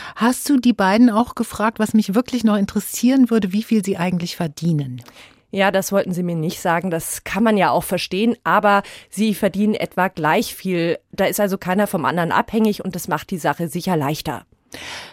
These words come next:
Speaker 1: Denn generell gibt es da in Beziehungen oft Gehaltsunterschiede, weil Frauen im Schnitt achtzehn Prozent weniger verdienen als die Männer. Das hat zuletzt das Statistische Bundesamt mal wieder ermittelt.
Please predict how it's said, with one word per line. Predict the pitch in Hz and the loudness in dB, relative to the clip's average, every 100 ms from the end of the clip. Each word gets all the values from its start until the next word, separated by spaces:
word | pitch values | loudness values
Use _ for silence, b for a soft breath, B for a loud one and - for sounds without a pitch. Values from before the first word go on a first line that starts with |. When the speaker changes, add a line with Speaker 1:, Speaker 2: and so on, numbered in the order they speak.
| _ | _
Speaker 1:
Denn | 214 208 | 4 6
generell | 190 220 262 247 240 | 6 6 8 6 4
gibt | 190 247 - | 4 2 0
es | 233 - | -2 0
da | 208 | 0
in | 190 190 | 2 0
Beziehungen | 190 - - 220 240 220 190 | 0 -4 2 6 8 6 4
oft | 180 - | 0 -2
Gehaltsunterschiede, | 180 190 262 - 185 214 226 - 233 247 240 196 | 0 4 2 0 0 2 2 0 2 4 4 4
weil | 165 | 0
Frauen | 165 - 156 175 185 | -2 -4 -2 2 0
im | 165 | 0
Schnitt | - 175 - | -2 -2 -2
achtzehn | 165 - 190 | -4 -2 -2
Prozent | 180 180 - 175 156 | 0 -2 -2 -2 0
weniger | 185 233 208 196 | 4 4 4 2
verdienen | 185 180 185 | 0 0 0
als | 170 170 - | 0 -4 -2
die | 175 | -2
Männer. | 170 190 190 | 0 0 0
Das | 180 175 - | 0 -4 -2
hat | 196 - | -4 -2
zuletzt | 214 190 190 - - | 0 0 0 -4 -2
das | 180 - | -2 -2
Statistische | - 180 170 180 - 170 175 | -2 -2 -2 -4 -6 -4 -2
Bundesamt | - 185 185 175 165 160 | 2 2 2 0 -4 -2
mal | 160 156 | -2 0
wieder | 160 160 160 | 0 0 0
ermittelt. | 156 151 190 240 233 | 0 2 2 2 0